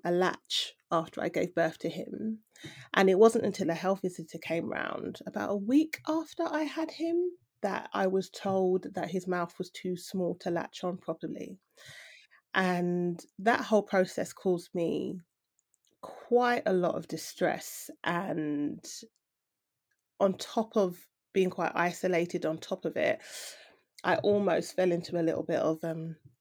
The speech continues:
postpartum depression. But I was, I was able to,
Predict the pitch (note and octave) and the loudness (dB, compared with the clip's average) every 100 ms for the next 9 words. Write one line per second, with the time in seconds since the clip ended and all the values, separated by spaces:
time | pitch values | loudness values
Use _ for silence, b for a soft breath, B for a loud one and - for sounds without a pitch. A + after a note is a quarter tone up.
0 | _ _ _ _ - - A3+ G#3+ - G3 | _ _ _ _ -10 -2 2 2 0 -4
1 | G3 F#3+ F#3 - F#3+ - G#3 A3 C4 D4 | 0 -2 -2 -4 -4 -2 0 2 2 -4
2 | _ _ - b b b b b b b | _ _ -20 b b b b b b b
3 | _ - F#3+ - - - - G3 G3 G3 | _ 4 4 4 -6 -14 -2 4 4 4
4 | G3 _ - G#3+ A3+ A3 G#3+ G#3+ - G3+ | 0 _ 4 6 8 8 8 6 2 0
5 | - A#3 A#3 A3+ - G3 F#3 F#3 | 0 -2 -6 -4 0 2 2 0